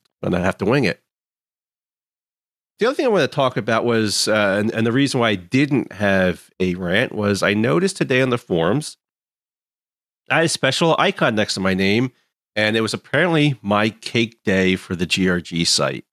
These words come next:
Uh, it's the day me and Grex got the server up and running. We got the WordPress for the main site, the Discourse forums for the, the forum side. We got everything installed, up and running,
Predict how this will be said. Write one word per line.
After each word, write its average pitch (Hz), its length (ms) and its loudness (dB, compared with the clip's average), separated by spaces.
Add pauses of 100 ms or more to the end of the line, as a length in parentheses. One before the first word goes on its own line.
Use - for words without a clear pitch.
(920)
Uh, 85 280 -6
it's - 340 -4 (500)
the 113 60 0
day 110 280 0
me 123 280 2
and 123 120 0
Grex 104 300 0
got 98 240 -4
the 90 60 -8
server 95 460 0
up 90 140 -4
and 85 120 -16
running. 135 460 2 (240)
We 104 100 2
got 87 260 -2
the 82 80 -14
WordPress 107 720 0
for 104 140 -8
the 90 120 -8
main 127 340 2
site, 117 380 0
the - 80 -14
Discourse 110 540 -4
forums 110 480 -2
for 98 300 0
the, 80 260 0 (220)
the - 60 -10
forum 139 360 0
side. 127 480 0 (320)
We 98 100 -8
got 90 140 0
everything 110 400 0
installed, 107 540 0
up - 160 -6
and 90 120 -18
running, 113 340 2